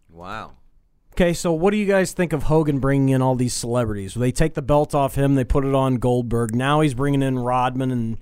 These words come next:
Speaker 2: doing the Malone thing. Now the fucking Jay Leno thing.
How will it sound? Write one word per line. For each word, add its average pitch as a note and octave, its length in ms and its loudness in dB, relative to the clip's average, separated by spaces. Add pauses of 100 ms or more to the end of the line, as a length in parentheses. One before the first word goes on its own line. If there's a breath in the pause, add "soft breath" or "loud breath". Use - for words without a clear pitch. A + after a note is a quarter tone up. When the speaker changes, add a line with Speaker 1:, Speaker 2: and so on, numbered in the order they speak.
(360 soft breath)
Speaker 2:
doing D3+ 180 2
the D3+ 60 4
Malone D3 400 4
thing. G2+ 280 -4
Now D3 240 2
the C3+ 120 0
fucking C#3 380 0
Jay C#3+ 300 2
Leno C3+ 480 0
thing. F2 400 -14